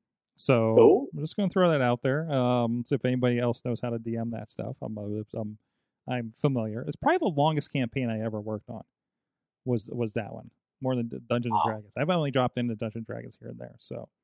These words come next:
Speaker 1: yeah.
Speaker 2: Yeah.
Speaker 1: Yeah.
Speaker 2: What's, is that one of the campaigns?
Speaker 1: Uh, no, it's a whole other thing. There's a vampire stuff.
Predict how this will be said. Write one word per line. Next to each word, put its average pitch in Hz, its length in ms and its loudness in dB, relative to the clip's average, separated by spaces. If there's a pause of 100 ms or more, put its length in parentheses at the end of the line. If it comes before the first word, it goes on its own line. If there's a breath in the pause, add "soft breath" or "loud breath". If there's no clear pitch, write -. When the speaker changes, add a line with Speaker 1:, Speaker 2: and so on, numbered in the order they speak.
(560)
Speaker 1:
yeah. 120 140 -10
Speaker 2:
Yeah. 101 200 4 (180)
Speaker 1:
Yeah. 120 440 -2 (100)
Speaker 2:
What's, 156 240 6 (220)
is 113 140 2
that 143 180 10
one 135 160 8
of 120 80 8
the 113 80 8
campaigns? 110 680 0 (340)
Speaker 1:
Uh, 156 200 0
no, 202 200 6
it's 165 140 2
a 160 140 4
whole 160 200 2
other 139 160 2
thing. 147 140 -4
There's 120 120 -4
a 123 40 -8
vampire 131 420 -2
stuff. 123 280 -2